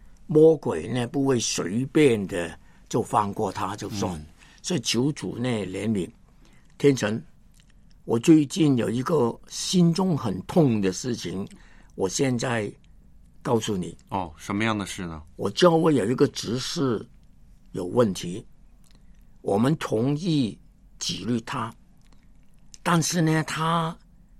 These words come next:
Speaker 1: 他有信仰的。
Speaker 2: 嗯。
Speaker 1: 他信众有主，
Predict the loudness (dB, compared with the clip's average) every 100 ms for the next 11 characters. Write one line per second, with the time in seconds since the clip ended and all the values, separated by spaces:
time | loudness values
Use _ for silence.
0 | -20 _ -20 -4 0 2 2 2 2 2
1 | 0 -4 -10 -16 -16 -4 0 0 0 -6
2 | -18 -20 -20 -4 0 2 2 -2 2 4
3 | 6 4 2 4 2 0 -4 -8